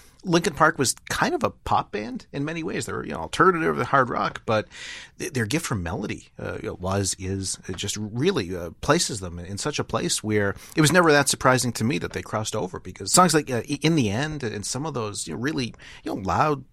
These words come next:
rock songs that crossed over to pop in the early two thousands, they had great hooks. So it was always easy to see why they crossed over.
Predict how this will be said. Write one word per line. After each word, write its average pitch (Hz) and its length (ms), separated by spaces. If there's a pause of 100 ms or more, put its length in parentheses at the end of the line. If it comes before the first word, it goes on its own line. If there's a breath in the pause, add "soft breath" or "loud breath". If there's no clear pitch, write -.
(200)
rock 185 280
songs 82 360
that 117 140
crossed 143 300
over 160 160
to - 80
pop - 340
in 117 80
the 120 140
early 165 160
two 156 160
thousands, - 500 (400 loud breath)
they 196 80
had 220 80
great 185 220
hooks. - 340 (140)
So 131 140
it - 20
was 131 120
always 175 240
easy 160 200
to 147 80
see 156 180
why 120 320
they 143 100
crossed - 320
over. 185 300